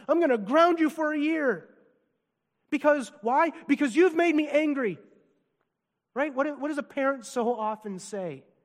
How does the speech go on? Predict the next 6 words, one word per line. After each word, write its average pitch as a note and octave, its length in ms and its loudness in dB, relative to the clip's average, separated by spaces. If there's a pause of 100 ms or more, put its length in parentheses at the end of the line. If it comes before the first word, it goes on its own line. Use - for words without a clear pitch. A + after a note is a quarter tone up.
(640)
We, G3 120 -10
we, G#3+ 260 -10 (560)
this F#3+ 160 -12
is F#3+ 80 -12
very F#3+ 280 -4
applicable E3+ 800 -10